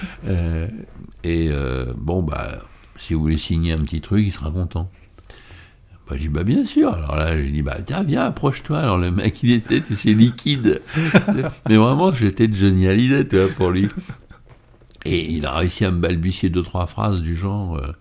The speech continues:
Oh là là, c'est vraiment extraordinaire, votre spectacle et tout. » Euh, et, et puis en plus, ce qui est fou, euh, c'est, euh, euh, « On peut vous parler, vous êtes là. » Euh,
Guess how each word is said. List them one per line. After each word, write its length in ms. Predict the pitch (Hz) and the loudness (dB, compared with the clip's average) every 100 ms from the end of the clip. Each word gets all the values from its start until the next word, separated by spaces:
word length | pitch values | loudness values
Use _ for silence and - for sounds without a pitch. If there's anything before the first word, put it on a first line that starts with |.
| _ - - - - - | _ -20 -20 -20 -20 -6
Oh 40 | |
là 160 | 92 90 | -2 0
là, 160 | 95 98 | -2 -2
c'est 160 | - | -4
vraiment 260 | 78 78 80 | -4 -2 -2
extraordinaire, 720 | 80 - 82 78 82 90 87 | -6 -8 -6 -2 0 0 -2
votre 180 | 76 76 | -4 -6
spectacle 640 | - 80 - 92 95 92 | -6 -8 -4 -4 -4 -4
et 60 | - | -8
tout. » 360 | - 87 92 90 | -8 -6 -2 -2
Euh, 140 | 73 78 - - - - - - - - | -4 -8 -16 -20 -20 -20 -20 -20 -18 -12
et, 200 | - 90 | -6 -6
et 40 | |
puis 140 | 85 92 | -2 -2
en 120 | 76 | -2
plus, 260 | 98 107 | 0 2
ce 80 | 107 | 2
qui 120 | - | -2
est 40 | 80 | -6
fou, 500 | - 104 110 117 107 | -4 0 2 2 2
euh, 300 | 90 82 82 | 0 -2 -4
c'est, 340 | 80 95 95 | -6 -6 -4
euh, 280 | 95 80 76 78 - - - - - - - - - | -2 -4 -4 -8 -12 -20 -20 -20 -20 -20 -20 -20 -18
euh, « 100 | - 73 - | -16 -16 -6
On 160 | 92 | -4
peut 140 | 82 101 | -2 -2
vous 200 | 90 90 | -2 -2
parler, 560 | 98 90 101 113 110 | -4 -4 -2 -2 -2
vous 240 | 101 80 87 | -2 -2 -4
êtes 220 | 85 - | -6 -6
là. » 420 | 98 104 107 110 107 | -4 -2 -2 -2 -4
Euh, 460 | 98 87 80 80 | -4 -4 -4 -4